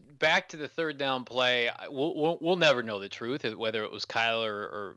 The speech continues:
audibly an out, or if that was the call from Cliff. I mean, had Kyler been healthy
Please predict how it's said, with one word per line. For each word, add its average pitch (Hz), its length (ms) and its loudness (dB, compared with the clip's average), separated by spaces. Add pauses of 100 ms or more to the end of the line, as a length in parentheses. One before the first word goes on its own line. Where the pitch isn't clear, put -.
(120)
audibly 113 480 2
an 101 60 -2
out, 107 180 2
or 127 120 2
if 107 80 -6
that 120 180 0
was 113 120 -6
the 113 80 -8
call 117 280 2
from 110 200 -10
Cliff. 127 400 0
I 113 220 -4
mean, 113 300 -4
had 143 260 -4
Kyler 226 280 4
been 165 100 -4
healthy 165 420 -2